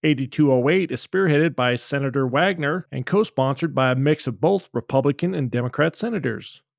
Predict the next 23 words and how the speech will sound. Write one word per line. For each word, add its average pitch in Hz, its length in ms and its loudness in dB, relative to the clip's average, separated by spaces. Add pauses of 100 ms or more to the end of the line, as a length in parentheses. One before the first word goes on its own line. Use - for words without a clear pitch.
(140)
Bill 123 180 0
is 113 80 -4
set 135 220 -10
to 117 80 -10
begin 151 480 -2
with 123 160 -4
a 123 40 -4
hearing 185 600 -2
and 127 180 0
recommendation 143 1040 0
on 131 240 -2
January 127 540 0
twenty-second 175 680 -4 (120)
from 123 200 -4
the 110 60 -6
State 151 440 -2 (200)
Agriculture, 139 680 0
Water, 131 420 4
National 131 460 -2
Resources, 139 580 -2
and 117 220 -6
Parks - 320 -6
Committee. 113 440 -8